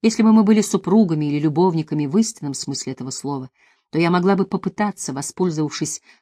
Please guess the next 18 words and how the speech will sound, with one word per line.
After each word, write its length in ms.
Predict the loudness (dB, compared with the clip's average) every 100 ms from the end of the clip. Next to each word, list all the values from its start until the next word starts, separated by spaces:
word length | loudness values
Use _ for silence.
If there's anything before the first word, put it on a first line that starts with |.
| -8
каждодневной 680 | -6 -4 -4 -2 -2 -2
близостью, 640 | -2 0 0 -2 -8 -12 -14 _
смягчить 600 | -12 0 0 0 -6 -8 -4
его 140 | -2
нрав. 400 | -2 -4 -6 _ _ _ _ _ _ _ _
Но 100 | -4
судьба 360 | 0 2 4 6
и 80 | 4
обстоятельства 760 | 2 2 4 2 0 -2 0
сделали 360 | 2 2 4 2
меня 240 | 2 0
всего 260 | -2 0 0
лишь 220 | 0 0
призрачной 560 | 4 4 4 2 2
тенью 440 | 2 2 2 2 -2
в 40 |
его 200 | -4 -6
жизни, 440 | -4 -6 -6 -8